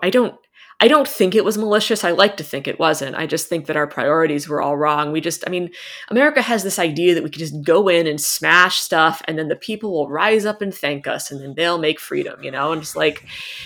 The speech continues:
the emphasis is, is more on the smashing and the, like, you know, making sure that the evil terrorists don't take the freedom away. It's not, I don't think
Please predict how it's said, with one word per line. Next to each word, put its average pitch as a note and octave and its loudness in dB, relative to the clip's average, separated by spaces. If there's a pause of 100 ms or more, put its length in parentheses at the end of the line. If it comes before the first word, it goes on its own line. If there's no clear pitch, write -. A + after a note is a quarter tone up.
(300)
the G3 6
emphasis G#3 2
is, F#3 0
is E3 -2
more F3+ 2
on F3 4
the D#3 0
smashing E3+ 2
and D3+ -6
the, D3+ 2
like, D3 -2
you E3+ -8
know, C#3+ -10
making D3 -4
sure D3 -2
that C3 -6
the C3 -8
evil D3+ -4
terrorists D3+ -2
don't D3+ -8
take C#3+ -4
the C#3+ -16
freedom F#3+ 0
away. D3 0
It's D3+ -4
not, D#3+ 0 (640)
I - 2
don't F#3 2
think F3 -4